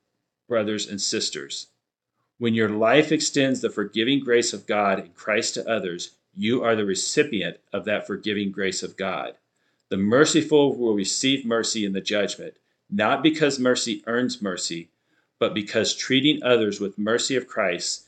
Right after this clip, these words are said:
shows you have already received and trusted the mercy of Christ.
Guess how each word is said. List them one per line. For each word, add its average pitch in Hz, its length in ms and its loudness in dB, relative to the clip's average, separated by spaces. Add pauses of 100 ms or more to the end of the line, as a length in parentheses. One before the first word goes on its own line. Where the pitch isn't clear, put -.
(140)
shows 110 320 2
you 107 80 2
have 95 180 -4
already 120 380 4
received 101 560 -2
and 90 140 -8
trusted 90 480 -4
the 90 60 -8
mercy 85 360 -8
of - 100 -20
Christ. - 520 -8